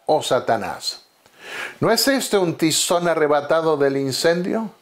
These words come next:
Y luego se da la orden: "Quitadle esas vestiduras viles".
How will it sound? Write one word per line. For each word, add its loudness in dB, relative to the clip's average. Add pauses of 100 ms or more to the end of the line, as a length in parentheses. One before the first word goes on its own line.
(1900)
Y -10
luego 2
se 2
da 2
la 2
orden: -2
"Quitadle 0
esas 0
vestiduras 0
viles". -2